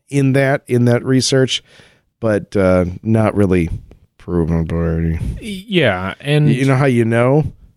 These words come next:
Speaker 1: On
Speaker 2: Because
Speaker 1: account
Speaker 2: we're
Speaker 1: of the
Speaker 2: still alive. <laughs>
Speaker 1: Yeah, on the count of we're still shooting rockets from drones. If we could put a death ray on a drone, we'd have done it.
Speaker 2: We wouldn't even, we, we would put a death ray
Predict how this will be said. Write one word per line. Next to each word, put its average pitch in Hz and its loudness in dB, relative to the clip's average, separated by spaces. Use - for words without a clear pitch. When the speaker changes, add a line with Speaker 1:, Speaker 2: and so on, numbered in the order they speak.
Speaker 1:
On 107 -2
Speaker 2:
Because 113 2
Speaker 1:
account 107 2
Speaker 2:
we're 104 2
Speaker 1:
of 98 0
the 101 0
Speaker 2:
still 104 2
alive. 101 0
<laughs> - -20
Speaker 1:
Yeah, 95 0
on 120 0
the 117 0
count 123 -2
of 101 -4
we're 110 2
still 110 0
shooting 107 2
rockets 104 2
from 92 0
drones. 92 2
If 95 -2
we 135 2
could 135 -4
put 139 0
a 107 2
death 87 -2
ray 98 2
on 98 2
a 87 2
drone, 101 2
we'd 85 -4
have 78 0
done 85 2
it. 92 2
Speaker 2:
We 147 2
wouldn't 143 2
even, 120 -2
we, 123 4
we 123 0
would 117 0
put 135 0
a 110 2
death 120 -4
ray 92 0